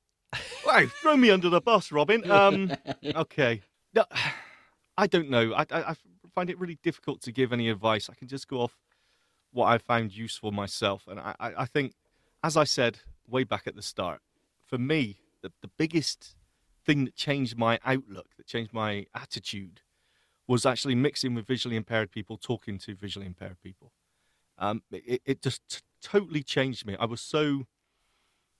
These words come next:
Speaker 1: um, cut off. I was so building up walls, uh, you know, about blindness. Uh, yes, I was told, you know, I, I, I knew, I was aware of what I was going through, but, uh, I just didn't know any visually impaired people. I, it, it made a huge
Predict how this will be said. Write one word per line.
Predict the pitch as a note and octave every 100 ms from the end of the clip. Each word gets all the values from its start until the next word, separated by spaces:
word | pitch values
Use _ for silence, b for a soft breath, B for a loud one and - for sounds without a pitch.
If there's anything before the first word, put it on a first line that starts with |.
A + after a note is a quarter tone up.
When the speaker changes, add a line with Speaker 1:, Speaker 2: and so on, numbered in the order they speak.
| _ -
Speaker 1:
um, | G#2+ G#2 G2 F#2+ F2+ F2+ _ _ _ -
cut | - D#3 -
off. | D3+ - _ _ _ _ -
I | A2+
was | A2
so | - C#3 C3+ A#2+ -
building | C3+ B2 B2
up | A#2+
walls, | A#2 B2 A#2+ A2+ - -
uh, | G#2+ F2+
you | G#2
know, | G#2+ -
about | A2 C3 D#3 -
blindness. | F#2 F#2 E2 - -
Uh, | G2 B2
yes, | C3+ B2 -
I | A2+
was | G2+
told, | - A#2 A2+ A2+
you | G#2+ F2 D#2+
know, | F#2+ G2 G#2 -
I, | G2+
I, | _ - G2+
I | G#2
knew, | G#2+ A#2 A#2 G#2+
I | G2+ G2+
was | F#2+
aware | G#2 G2+ A#2 A#2 A2+
of | G2+
what | G#2+ F#2+
I | B2
was | B2+ -
going | G2+ G2+
through, | - G#2
but, | G#2+ G2 b b b b b b _ -
uh, | A#2 G#2 -
I | C3+
just | B2+ -
didn't | C#3 C3
know | A#2+ A#2
any | A#2+ A2+ - _ A#2
visually | A#2 A#2 A#2
impaired | G#2 A2+ G#2+
people. | A#2 G2
I, | G#2+
it, | A#2+ C#3+
it | C3+
made | C3 C3+
a | A2+
huge | - - D#3 D3+ C#3 B2 -